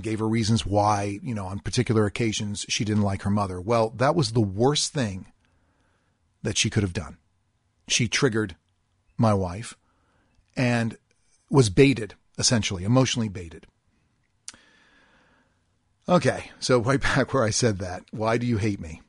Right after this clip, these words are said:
Back to the posting. And I thought, "This is it. I can either pretend everything is okay, or I can tell the truth." And I gathered my courage and said,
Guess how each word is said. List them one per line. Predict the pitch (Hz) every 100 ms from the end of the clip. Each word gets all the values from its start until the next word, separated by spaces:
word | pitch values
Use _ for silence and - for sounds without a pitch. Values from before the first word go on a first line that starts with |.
| _ _ _ _ _ _ -
Back | 139 131
to |
the | 117
posting. | 123 101 - 87 - _ _ _ -
And | 131
I | 139
thought, | 143 127 123 _
"This | 120 131 143
is | 107
it. | 104 85 _ _
I | 117 113
can | 123
either | 123 120
pretend | 120 127 113
everything | 113 120 160
is | 143
okay, | 147 - 107 92 117 -
or | 135 117 131
I | 113
can | 120
tell | 107 120
the | 110
truth." | 104 - 117 76 - _ _ _ _ _ _ _ -
And | 127
I | 123 117
gathered | 127 165 190 143
my | 127
courage | 113 - 123 107 110
and | - 110
said, | - 120 110